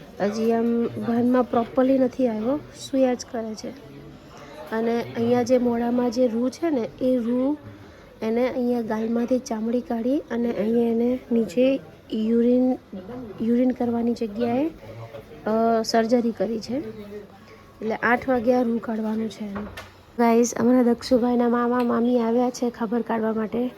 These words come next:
પણ હજી ભાઈ આઠ વાગવા આયા, હજી ઉઠતા નથી ભાઈ, સૂતા જ છે. ક્યારની રાહ જોઉં છું, ઉઠે તો સારું, એને પાણી બાણી આપું. એ રૂ છે, રૂ. એને અહીંયાથી ચામડી લીધી ને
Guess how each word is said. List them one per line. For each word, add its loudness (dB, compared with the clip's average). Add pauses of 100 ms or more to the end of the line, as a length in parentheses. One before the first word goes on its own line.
(300)
પણ 4
હજી 4
ભાઈ -2
આઠ -2
વાગવા 0
આયા, -2
હજી -4
ઉઠતા -6
નથી -4
ભાઈ, -6
સૂતા -8
જ -12
છે. -14 (600)
ક્યારની 0
રાહ -4
જોઉં -4
છું, -2
ઉઠે -6
તો -4
સારું, 0
એને 2
પાણી -2
બાણી 0
આપું. -6 (2500)
એ 2
રૂ 0
છે, -4
રૂ. -2 (420)
એને -4
અહીંયાથી -2
ચામડી -4
લીધી -2
ને -2